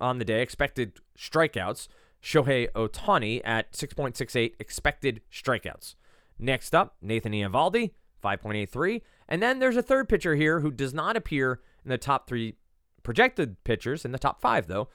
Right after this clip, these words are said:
uh, who I will leave behind the curtain, behind the paywall, uh, for anyone who wants to meander on over to Moonshots D F S and check it out.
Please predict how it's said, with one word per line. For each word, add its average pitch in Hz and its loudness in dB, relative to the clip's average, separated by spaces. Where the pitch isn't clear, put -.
uh, 107 2
who 127 -4
I 123 0
will 131 0
leave 123 -2
behind 127 -2
the 131 -4
curtain, 120 -2
behind 127 -2
the 120 -4
paywall, 101 0
uh, 95 0
for 110 -2
anyone 107 -2
who 110 -2
wants 104 -4
to 101 -4
meander 120 0
on 117 2
over 104 0
to 120 -4
Moonshots 113 -2
D 107 -2
F 98 -4
S 87 -4
and 104 -6
check - -10
it - -18
out. 113 0